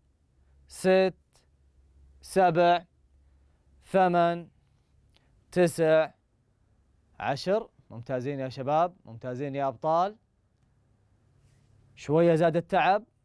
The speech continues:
دائمًا كما تعودنا نتذكر ناخذ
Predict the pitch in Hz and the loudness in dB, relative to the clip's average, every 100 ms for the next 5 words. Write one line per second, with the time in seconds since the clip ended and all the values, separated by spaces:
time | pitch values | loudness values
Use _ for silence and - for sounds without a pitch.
0 | _ - 147 165 165 165 170 170 180 _ | _ -10 -4 -2 -2 -6 -6 -8 -12 _
1 | _ _ - 147 160 156 147 160 156 160 | _ _ -12 -8 -6 -4 -4 -4 -6 -8
2 | 151 131 160 156 - 160 151 156 156 - | -8 -6 -6 -6 -6 -6 -6 -8 -8 -8
3 | 147 | -12